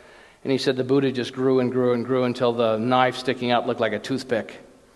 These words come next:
And it just brought him a sense of, the, to know that his spiritual nature, his spiritual connection was larger than anything that could,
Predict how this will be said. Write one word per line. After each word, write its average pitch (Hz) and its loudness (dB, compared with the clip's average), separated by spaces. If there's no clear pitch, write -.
And 117 -2
it 113 -2
just 127 -6
brought 123 4
him 120 -2
a 117 -4
sense 123 -2
of, 117 -8
the, 123 -2
to 143 -4
know 135 2
that 127 0
his 131 -2
spiritual 135 0
nature, 123 0
his 110 -6
spiritual 120 -4
connection 117 -6
was 107 -10
larger 113 0
than 110 -6
anything 113 -8
that 117 -10
could, - -10